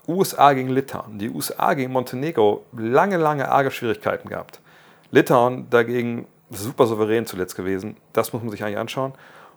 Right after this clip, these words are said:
Und dann der Knaller. Spanien um fünfzehn Uhr dreißig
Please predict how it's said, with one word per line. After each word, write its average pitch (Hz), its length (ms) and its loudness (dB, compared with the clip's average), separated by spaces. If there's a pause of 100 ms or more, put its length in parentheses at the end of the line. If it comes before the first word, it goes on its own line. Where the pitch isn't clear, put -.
(120)
Und 110 260 0
dann 143 280 4 (260)
der 117 300 4
Knaller. 90 420 -4 (840)
Spanien 156 720 2 (640)
um 147 240 6
fünfzehn 147 480 -6
Uhr 113 80 -6
dreißig 101 580 -2